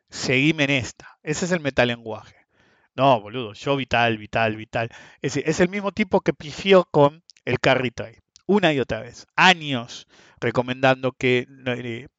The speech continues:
que ignores a los dólares porque va a bajar por esta razón. Es decir, ponele que pase esta vez. Ponele que pa-, ponele, ¿sí? Que, eh, en determinado momento la gente siga vendiendo dólares para vivir,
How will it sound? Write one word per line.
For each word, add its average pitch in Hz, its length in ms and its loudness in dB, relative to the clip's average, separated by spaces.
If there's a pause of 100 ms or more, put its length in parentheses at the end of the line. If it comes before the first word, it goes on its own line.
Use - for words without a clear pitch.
(140)
que 110 240 -14
ignores 139 360 -2
a 139 60 2
los 135 120 4
dólares 151 340 4
porque 127 220 -10
va 123 80 -2
a - 20 0
bajar 135 340 -2
por 127 120 -12
esta 131 180 -10
razón. 127 280 -10 (880)
Es 135 140 -2
decir, - 180 -6 (140)
ponele 214 300 6
que 156 120 4
pase - 360 2
esta 110 240 -6
vez. - 320 -12 (380)
Ponele 214 220 0
que 202 100 2
pa-, 113 200 -4
ponele, 156 540 0 (460)
¿sí? 127 240 -4 (400)
Que, 147 320 6 (1160)
eh, 120 280 -6 (220)
en 131 120 -4
determinado 143 480 0
momento 156 840 2
la 120 140 -4
gente 135 220 -10
siga 131 220 0
vendiendo 131 280 -6
dólares 131 260 0
para 135 180 -4
vivir, 196 420 -8